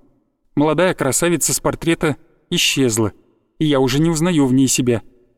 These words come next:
Вместо неё вы увидите счастливую немолодую женщину, в доме которой много детей, музыки и искусства.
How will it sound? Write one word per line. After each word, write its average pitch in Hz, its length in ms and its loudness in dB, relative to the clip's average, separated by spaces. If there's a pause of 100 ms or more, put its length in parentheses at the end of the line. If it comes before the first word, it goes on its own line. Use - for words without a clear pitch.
(380)
Вместо 151 400 0
неё 156 260 0
вы 151 120 -2
увидите 156 540 0 (280)
счастливую 165 760 0
немолодую 160 560 0
женщину, 131 540 0 (340)
в 117 120 -6
доме 165 240 0
которой 156 320 0
много 147 280 2
детей, 143 520 -2 (340)
музыки 160 560 0 (240)
и 151 140 -2
искусства. 117 580 -4